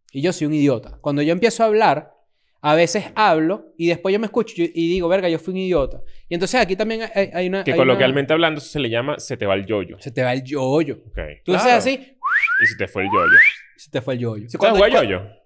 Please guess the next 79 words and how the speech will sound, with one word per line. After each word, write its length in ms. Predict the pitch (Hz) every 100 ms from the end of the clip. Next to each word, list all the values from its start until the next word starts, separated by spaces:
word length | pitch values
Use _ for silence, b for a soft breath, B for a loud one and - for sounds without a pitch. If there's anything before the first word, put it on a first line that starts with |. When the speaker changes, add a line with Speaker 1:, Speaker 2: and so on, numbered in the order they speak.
| -
Speaker 1:
Yo 100 | 127
Speaker 3:
Yo 40 |
soy 140 | 165 131
Speaker 1:
sé. 40 |
Speaker 3:
un 60 | 139
huevo 140 | 143
pelado. 280 | 127 113 104
Speaker 2:
Sí. 280 | - 247 127
Speaker 3:
Yo 140 | 135 139
Speaker 1:
Sí. 60 |
Speaker 3:
puedo 140 | 143 151
hacer 220 | 147 160
columpio, 540 | 175 160 151 113 117 113
para 100 | 120
que 40 |
sepa. 200 | 120 - - - -
Speaker 2:
El 100 | 117
Speaker 3:
Columpio. 220 | 127 131
Speaker 2:
columpio. 680 | 139 139 175 151 110 104 87
Speaker 3:
Yo 80 | 113
puedo 100 | 139
hacer 140 | 143
así, 140 | 165 170
mira. 180 | 139 110
Speaker 2:
Tipo 260 | 147 147
que 120 | 147 151
haces 280 | 147 214
Speaker 3:
Este 160 | - 180
pedo, 220 | 180 170
mira, 140 | 160 147
mira. 100 | 120 110 -
Te 100 | 147
lo... 60 | 147 -
¿quieres 160 | 175
que 20 | 208
te 80 |
lo 120 | 196 165
haga 320 | 175 208 -
con 180 | 185 165
un 80 |
yoyo 160 | 165 185
imaginario 420 | 202 196 156 151 196
de 60 |
Speaker 2:
A 20 |
ver, 80 | -
Speaker 3:
Coca-Cola? 340 | 147 147 190 156
Porque 80 | 139
Speaker 2:
a 20 |
ver. 60 | -
Speaker 3:
sabes 60 | 190
que 40 | 165
los 60 |
yoyos 120 | 156 165
son 80 | 196
de 80 |
Coca-Cola, 420 | 190 143 117 135 113
¿no? 60 |
Speaker 2:
Sí, 60 | 147
sí, 60 | 151
Speaker 1:
Los 80 | 170
Speaker 2:
sí. 60 |
Speaker 1:
yoyos 180 | 196 226
son 120 | 254
material 340 | 247 233 180 170
P 120 | 254
O 80 | 185
P 120 | 190
siempre. 420 | 196 190 165 151
Speaker 3:
Es 60 | 170
obvio, 440 | 170 170 185 123 120
obvio. 20 |
Speaker 1:
Claro. 320 | 143 143 113
Speaker 3:
Este 140 | 120 151
es 80 | 156
un 80 |
yoyo 160 | 180 180
de 60 | 180
Coca-Cola, 320 | 139 117 110
mira. 140 | 104